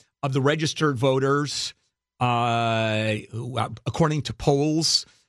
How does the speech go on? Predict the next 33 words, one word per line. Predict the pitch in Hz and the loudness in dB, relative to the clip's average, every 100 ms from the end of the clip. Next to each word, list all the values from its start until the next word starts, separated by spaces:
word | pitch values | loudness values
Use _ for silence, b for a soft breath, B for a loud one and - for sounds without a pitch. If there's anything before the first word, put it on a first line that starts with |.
| _ | _
uh, | - 123 120 113 - - | -8 -4 -2 -4 -6 -2
that, | 123 123 117 113 - | 0 2 0 -2 -4
uh, | 131 113 | -4 -2
when | 117 120 | -2 -2
a | 107 - | -2 -6
candidate | - 151 123 123 120 | -2 0 2 0 0
reaches | 131 135 120 | -4 -2 -2
that | 127 127 | 0 0
threshold, | - 135 117 - 135 135 | -2 -2 0 0 -2 -2
Secret | - 151 135 120 | -2 -2 -2 -2
Service | 139 117 113 | -2 -2 -2
protection | - 107 113 - 107 | -4 -2 -2 -2 -2
kicks | - 101 - | -2 -2 -4
in. | 107 85 - _ _ _ _ _ - | -6 -10 -20 _ _ _ _ _ -6
Uh, | 120 107 117 | -2 0 0
and | 131 131 | 0 2
they | 131 | 2
look | 135 160 | 0 -2
at | - | -8
the | |
polls, | - 254 311 127 | -6 -4 -4 -6
actually, | 87 90 - 101 90 | -10 -8 -8 -8 -10
the | 92 95 107 | -10 -10 -12
four | - 123 117 | -4 -2 0
or | 107 | -2
five, | 120 117 120 123 120 | -2 0 0 0 -2
uh, | 127 120 | -4 -2
national | 123 123 - 143 | 2 2 0 -4
polls, | 117 180 147 101 - | -2 -2 -2 -8 -10
you | 120 | -10
know, | 117 | -10
the | 113 | -8
one, | 127 123 | -4 -4